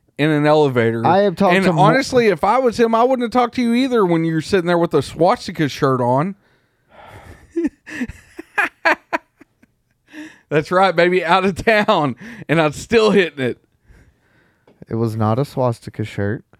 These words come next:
Speaker 1: Okay, I'm sorry. Your shirt said Mein Kampf on it.
Speaker 2: No, it said, "I come first."
Speaker 1: Okay, all right.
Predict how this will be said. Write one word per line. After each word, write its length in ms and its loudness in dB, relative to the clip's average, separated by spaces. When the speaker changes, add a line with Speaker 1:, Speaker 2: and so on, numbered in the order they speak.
Speaker 1:
Okay, 320 0
I'm 180 -2
sorry. 340 0
Your 140 -6
shirt 320 -4
said 180 -2
Mein 300 -2
Kampf 400 -10
on 180 -8
it. 140 -16
Speaker 2:
No, 400 -4
it 140 -4
said, 300 -4
"I 160 0
come 300 -6
first." 480 -4
Speaker 1:
Okay, 260 -10
all 120 -10
right. 240 -12